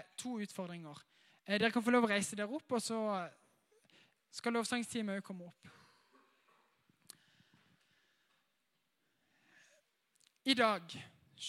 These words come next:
så har jeg snakket om at Bibelen er stødig grunn. Og så har jeg en utfordring til dere. Jeg har en utfordring ikke bare til alle de andre i salen, men en utfordring til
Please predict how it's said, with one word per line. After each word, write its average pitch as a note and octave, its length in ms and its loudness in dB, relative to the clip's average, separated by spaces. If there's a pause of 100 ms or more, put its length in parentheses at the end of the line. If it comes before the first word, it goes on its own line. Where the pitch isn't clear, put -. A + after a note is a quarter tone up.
(2000)
så B3 100 2
har A#3+ 100 4
jeg A#3+ 120 2
snakket A#3+ 320 0
om A#3 160 2
at G#3 160 0
Bibelen G3+ 540 -4 (1400)
er G3+ 120 -2
stødig G3+ 680 0 (260)
grunn. G3+ 340 0 (1800)
Og A#3 100 -4
så C#4+ 100 4
har D4+ 140 6
jeg D4+ 80 4
en C#4 100 -2
utfordring A3 500 -2
til G3 120 -6
dere. F#3 160 -2
Jeg A3 80 4
har B3+ 120 4
en C4+ 120 -2
utfordring G#3+ 540 -4 (100)
ikke B3+ 260 -2
bare A3+ 220 4
til A#3+ 160 -4
alle G#3+ 240 -2
de G#3+ 120 -2
andre G3+ 280 -4
i A#3 80 -4
salen, G3 320 -2
men G3+ 200 -4
en G#3 100 -4
utfordring G3+ 680 -8
til G3+ 300 -8